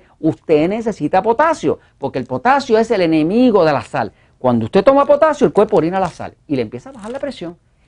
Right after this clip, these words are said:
Y usted se empieza a desinflar y empieza a sentir energía.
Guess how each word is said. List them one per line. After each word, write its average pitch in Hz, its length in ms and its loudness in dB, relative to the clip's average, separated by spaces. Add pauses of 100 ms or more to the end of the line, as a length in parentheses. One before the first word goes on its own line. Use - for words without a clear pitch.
(100)
Y 127 60 -4
usted 135 160 -2
se 143 80 0
empieza 190 320 2
a - 20 2
desinflar 170 680 0 (180)
y 135 100 -2
empieza 165 300 2
a 226 60 0
sentir 214 400 0
energía. 175 540 0